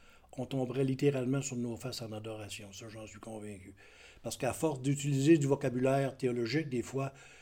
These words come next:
il vient un temps que le, le vocabulaire se vide un peu de son sens.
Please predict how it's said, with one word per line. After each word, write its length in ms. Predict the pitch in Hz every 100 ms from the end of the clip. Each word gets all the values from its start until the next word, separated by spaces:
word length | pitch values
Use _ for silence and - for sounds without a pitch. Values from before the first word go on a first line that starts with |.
| -
il 80 | 123
vient 220 | 113 139
un 40 | 131
temps 240 | 131 156
que 80 | 151
le, 160 | 131 - -
le 80 | 123
vocabulaire 640 | 127 131 120 127 135 143
se 140 | 139
vide 320 | 123 113 156 143
un 140 | 131
peu 160 | 131 147
de 40 |
son 220 | - 127
sens. 520 | 113 127 107 87 -